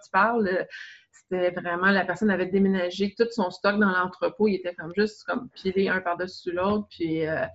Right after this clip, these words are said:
il arrivait pas à comme organiser son inventaire. Puis moi, j'ai juste comme acheté des, des étagères, mais je les ai mis comme en perpendiculaire au mur au lieu d'être le long du mur. Puis des fois, le monde voit juste pas ça.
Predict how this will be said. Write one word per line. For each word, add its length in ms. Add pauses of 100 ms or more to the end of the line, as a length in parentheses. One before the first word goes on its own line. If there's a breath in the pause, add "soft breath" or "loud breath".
(260 loud breath)
il 60
arrivait 300
pas 180
à 200
comme 360 (100)
organiser 440
son 100
inventaire. 760
Puis 80
moi, 120
j'ai 120
juste 240
comme 220 (240)
acheté 280
des, 300
des 240
étagères, 420
mais 280
je 100
les 180
ai 40
mis 220
comme 340 (640 loud breath)
en 120
perpendiculaire 800
au 120
mur 240
au 100
lieu 160
d'être 260
le 120
long 200
du 160
mur. 320
Puis 80
des 120
fois, 120
le 60
monde 300
voit 120
juste 320
pas 120
ça. 200